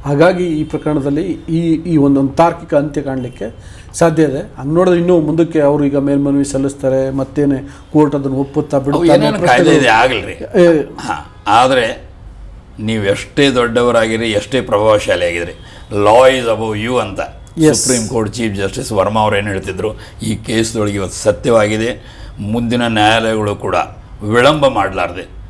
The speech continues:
Speaker 2: ಇದನ್ನೊಂದು ತಾತ್ವಿಕ ಹಂತಿಗೆ ಹೋಗಬೇಕು. ಇದರಿಂದ ಆಟೋಮೆಟಿಕಲಿ ಅವ್ರ ಎಮ್ ಎಲ್ ಎ ಶಿಪ್ ಹೋಗೇ ಹೋಗ್ತದೆ, ನಿಮ್ಗೆ
Speaker 1: ಹೌದು, ಹೌದು.
Speaker 2: ಗೊತ್ತಿದೆ. ಆ ಪೀಪಲ್ಸ್ ರೆಪ್ರೆಸೆಂಟೇಷನ್ ಆ್ಯಕ್ಟ್ ದ ಸೆಕ್ಷನ್ ಪ್ರಕಾರ.
Speaker 1: ಥ್ಯಾಂಕ್ ಯು ಸರ್.
Speaker 2: ಥ್ಯಾಂಕ್ ಯು.
Speaker 1: ವೀಕ್ಷಕರೇ, ಈ ವಿಡಿಯೋ ನಿಮಗೆ ಇಷ್ಟ ಆಗುತ್ತೆ ಅಂತ ನಾನು ಭಾವಿಸಿದ್ದೀನಿ. ಏಕೆಂದರೆ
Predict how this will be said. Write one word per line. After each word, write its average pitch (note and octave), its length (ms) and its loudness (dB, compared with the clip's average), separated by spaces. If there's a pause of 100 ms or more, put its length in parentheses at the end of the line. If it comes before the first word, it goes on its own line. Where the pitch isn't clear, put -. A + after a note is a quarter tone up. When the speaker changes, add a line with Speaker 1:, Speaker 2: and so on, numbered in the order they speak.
(280)
Speaker 2:
ಇದನ್ನೊಂದು G2+ 320 -6
ತಾತ್ವಿಕ F2+ 360 -4
ಹಂತಿಗೆ G2+ 360 -6
ಹೋಗಬೇಕು. G2 460 -4
ಇದರಿಂದ A2+ 260 -2
ಆಟೋಮೆಟಿಕಲಿ C3 560 2
ಅವ್ರ A#2 140 4
ಎಮ್ G#2 160 0
ಎಲ್ G#2+ 100 0
ಎ G2+ 40 -2
ಶಿಪ್ A2 240 -6
ಹೋಗೇ G2 200 -2
ಹೋಗ್ತದೆ, F#2 360 -6
ನಿಮ್ಗೆ F#2 240 -8
Speaker 1:
ಹೌದು, F3+ 300 4
ಹೌದು. - 0 -
Speaker 2:
ಗೊತ್ತಿದೆ. C#3 360 -2
ಆ - 20 -4
ಪೀಪಲ್ಸ್ A#2+ 440 -2
ರೆಪ್ರೆಸೆಂಟೇಷನ್ F#2+ 680 -2
ಆ್ಯಕ್ಟ್ F#2+ 280 -2
ದ - 20 -6
ಸೆಕ್ಷನ್ F2 420 -8
ಪ್ರಕಾರ. D2 260 -12 (1000)
Speaker 1:
ಥ್ಯಾಂಕ್ F#3+ 200 4
ಯು F3 60 2
ಸರ್. B2+ 140 -8 (240)
Speaker 2:
ಥ್ಯಾಂಕ್ F#2 220 -6
ಯು. D3 60 -10 (480)
Speaker 1:
ವೀಕ್ಷಕರೇ, G3 680 0
ಈ F3+ 60 -4
ವಿಡಿಯೋ F3 320 4
ನಿಮಗೆ D3+ 560 0
ಇಷ್ಟ - 180 0
ಆಗುತ್ತೆ D#3 300 0
ಅಂತ C#3 160 -6
ನಾನು C3+ 180 -6
ಭಾವಿಸಿದ್ದೀನಿ. C#3 640 -4 (120)
ಏಕೆಂದರೆ E3 580 2